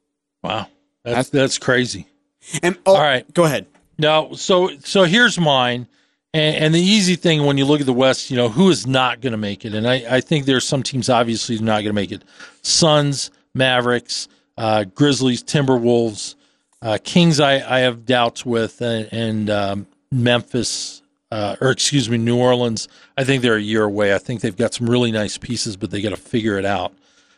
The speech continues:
Speaker 1: So you, if you want me to go in my order,
Speaker 2: Yeah.
Speaker 1: and, and, and it's tough because there are a lot of teams that are gonna have to adjust to new lineups, new faces, new roles. Uh, the Clippers, I,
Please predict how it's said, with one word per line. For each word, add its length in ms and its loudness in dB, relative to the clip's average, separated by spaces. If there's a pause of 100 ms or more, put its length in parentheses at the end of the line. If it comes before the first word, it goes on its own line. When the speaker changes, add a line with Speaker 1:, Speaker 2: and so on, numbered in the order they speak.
(120)
Speaker 1:
So 380 2
you, 400 2
if 300 -4
you 100 6
want 160 4
me 80 0
to 80 2
go 180 2
in 60 0
my 220 2
order, 420 0 (160)
Speaker 2:
Yeah. 160 0 (180)
Speaker 1:
and, 480 0
and, 140 -16
and 140 2
it's 240 -2
tough 320 0
because 340 -2
there 80 4
are 60 4
a 20 4
lot 240 2
of 80 -2
teams 240 2
that 80 0
are 60 0
gonna 100 0
have 300 -4
to 140 0
adjust 580 0
to 100 0
new 300 4
lineups, 560 -2
new 160 2
faces, 600 -2
new 240 2
roles. 600 0 (720)
Uh, 340 2
the 200 0
Clippers, 640 0
I, 200 -8